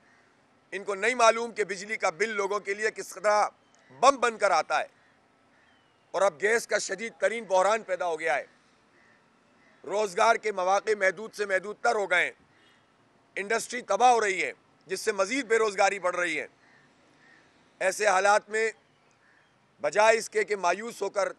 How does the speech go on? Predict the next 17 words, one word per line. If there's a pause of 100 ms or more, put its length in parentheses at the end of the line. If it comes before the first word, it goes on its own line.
(100)
लोग
इस
तरह
के
इक़दाम
करें, (1300)
लोगों
को
इस
पूरे
तबके
के
ख़िलाफ़
उठकर
खड़ा
होना
पड़ेगा